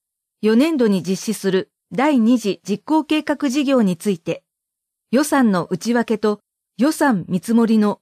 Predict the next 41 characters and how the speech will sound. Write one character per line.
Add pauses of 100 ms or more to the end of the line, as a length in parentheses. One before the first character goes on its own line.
査
定
結
果
等
を
お
知
ら
せ
し
ま
す。 (420)
問
い
合
わ
せ、 (320)
財
政
課
本
庁
舎
三
階、 (340)
電
話
五
二
七
三
四
零
四
九、 (280)
フ
ァ
ッ
ク
ス